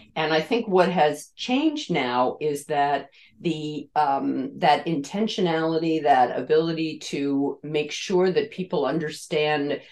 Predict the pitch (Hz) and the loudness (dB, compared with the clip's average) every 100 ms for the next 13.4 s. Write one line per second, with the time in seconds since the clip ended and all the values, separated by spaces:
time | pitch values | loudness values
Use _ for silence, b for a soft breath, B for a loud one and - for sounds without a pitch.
0 | B - 156 151 156 214 - 156 131 127 | B -2 -2 0 0 0 0 -2 0 0
1 | 123 117 - - 196 196 - 131 - 143 | 0 -2 -6 -2 -2 -2 -4 -4 -2 -4
2 | 135 135 - - 190 185 127 117 123 170 | -6 -8 -10 -6 -4 -4 -4 -4 -6 -6
3 | 214 127 127 127 143 135 - 147 123 127 | -6 -4 4 8 8 6 -4 -10 -10 -10
4 | 135 135 - 127 - 139 - 139 127 135 | -10 -10 -10 -10 -10 -12 -8 -6 -4 -4
5 | 143 - - - 131 123 - - - 185 | -6 -10 -14 -12 -8 -8 -8 -10 -6 -6
6 | - - - B B B - 139 131 127 | -6 -12 -14 B B B -2 2 4 2
7 | 127 123 - 156 147 139 151 - 170 175 | 0 -2 -2 0 2 0 -2 2 2 2
8 | 160 143 139 135 127 - - 180 180 - | 0 0 2 0 -2 -6 0 0 0 -4
9 | 160 143 151 139 151 - 139 120 - - | -4 0 0 0 -6 -6 -4 -4 -6 -4
10 | 143 135 147 135 139 - 143 135 131 131 | -4 -4 -2 -2 -4 -4 -4 -2 -4 -6
11 | B B B 143 123 113 165 127 131 - | B B B 2 4 4 0 -4 -8 -14
12 | - - 202 175 165 147 147 143 139 135 | -12 0 4 6 6 4 6 4 4 0
13 | 131 127 135 | 0 -2 -6